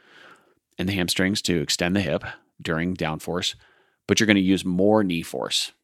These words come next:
during seat, uh, standing sprinting than you would at other moments.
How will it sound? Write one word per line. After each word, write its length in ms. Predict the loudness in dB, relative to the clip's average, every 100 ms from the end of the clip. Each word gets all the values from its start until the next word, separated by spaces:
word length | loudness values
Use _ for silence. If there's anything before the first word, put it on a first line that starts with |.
| _ _ _ _
during 420 | 0 0 0 -6 -12 _ -2
seat, 440 | 2 2 2 0
uh, 180 | 0 2
standing 440 | 0 0 0 0 -2
sprinting 540 | -4 -6 -8 -10 -10
than 100 | -8 -6
you 100 | -6
would 260 | -8 -8
at 100 | -10
other 180 | -10 -12
moments. 380 | -14 -14 -16